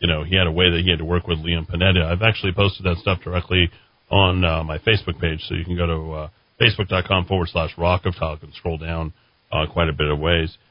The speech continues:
And then January is when he had that phone call, but he didn't find out that Osama bin Laden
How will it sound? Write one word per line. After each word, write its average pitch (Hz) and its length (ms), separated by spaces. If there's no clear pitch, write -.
And 101 140
then 92 180
January 110 760
is 87 100
when 95 160
he 98 140
had 104 240
that 95 180
phone 147 280
call, 78 480
but 110 180
he 113 180
didn't 113 360
find 113 280
out 101 340
that 101 280
Osama 113 360
bin 98 120
Laden 101 400